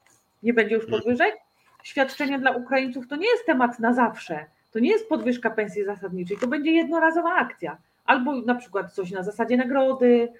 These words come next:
Speaker 1: e, albo na przykład będzie na-, zapisane w ustawie, że tak długo jak Ukraińcy będą pobierać,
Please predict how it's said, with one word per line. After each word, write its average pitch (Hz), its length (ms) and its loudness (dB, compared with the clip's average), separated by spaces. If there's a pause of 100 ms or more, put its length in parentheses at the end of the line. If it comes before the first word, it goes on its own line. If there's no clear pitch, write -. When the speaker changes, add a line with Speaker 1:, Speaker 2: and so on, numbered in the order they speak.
(380)
Speaker 1:
e, 208 180 0
albo 240 220 2
na 247 100 4
przykład 233 360 -2
będzie 226 240 -2
na-, 220 140 0
zapisane 220 540 -4
w - 40 -14
ustawie, 220 340 0
że 220 80 -6
tak 233 200 -2
długo 233 200 -2
jak 208 160 0
Ukraińcy 208 400 -6
będą 208 220 -6
pobierać, 233 480 0